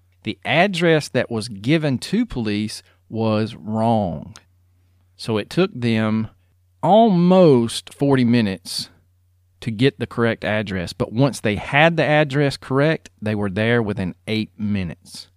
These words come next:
The cabin is located about twenty miles southwest of Traverse City, Michigan. Now, before we go any further, you know how we like to throw shade at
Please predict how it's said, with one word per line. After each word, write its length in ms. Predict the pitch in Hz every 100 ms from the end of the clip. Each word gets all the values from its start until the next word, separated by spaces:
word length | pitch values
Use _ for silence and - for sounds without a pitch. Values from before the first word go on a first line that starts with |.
| _ _ _ _
The 60 | -
cabin 420 | - 135 135 135
is 140 | 113
located 480 | 117 117 - 123 104
about 320 | 92 98 -
twenty 380 | - 170 131 147
miles 420 | 175 143 123 117
southwest 760 | - - 117 131 - 107 101 -
of 100 | 85
Traverse 460 | - 98 101 127 -
City, 300 | 120 107 104
Michigan. 500 | 104 85 - - - _ _ _ _ _ _
Now, 320 | 120 110 - - _ -
before 220 | - 113
we 100 | 127
go 140 | 135
any 120 | 147 160
further, 460 | 131 113 110 110 - _ _ _ _ _ _ -
you 120 | 117
know 80 | 117
how 160 | 120
we 120 | 123
like 180 | 123 127
to 80 | 123
throw 320 | - 131 131
shade 520 | 131 - 120 117 120
at 160 | 101 -